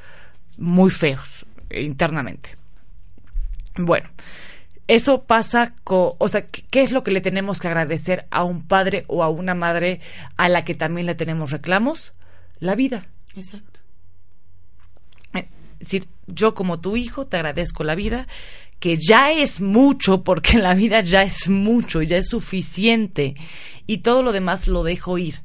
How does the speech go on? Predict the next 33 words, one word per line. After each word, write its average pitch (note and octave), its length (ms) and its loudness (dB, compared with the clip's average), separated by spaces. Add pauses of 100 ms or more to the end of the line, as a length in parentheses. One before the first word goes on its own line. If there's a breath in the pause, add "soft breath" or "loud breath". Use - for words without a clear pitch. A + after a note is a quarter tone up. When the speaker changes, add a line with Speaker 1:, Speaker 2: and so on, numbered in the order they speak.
(480 loud breath)
Speaker 1:
No A3 280 2
quiere B3+ 220 6
decir G#3+ 300 2
que G#3 100 -4
tengamos F#3 460 -2
que E3+ 100 -8
estar, - 380 0 (460)
eh, D#3+ 640 0
en, F#3 280 -2 (340)
en F#3+ 240 -4
paz A3 340 2
con F#3+ 320 -6
estas G3+ 380 -4
otras G3 240 -6
circunstancias E3+ 680 -6
que E3 80 -8
no E3 80 -4
nos F3 200 -6
gustan, E3 520 -6
pero F3 180 2
simplemente G#3+ 600 -4
tenemos F#3 500 -6
que F3 300 -4 (1600)
asentir G3+ 520 4
hacia, G#3 200 0
es E3+ 160 0
decir, F3 300 -2
reconocer F3+ 440 -4
que F3+ 80 -6
existen - 500 -6
y F3+ 100 -4
dejarlas D#3+ 540 -8
ir. - 80 -14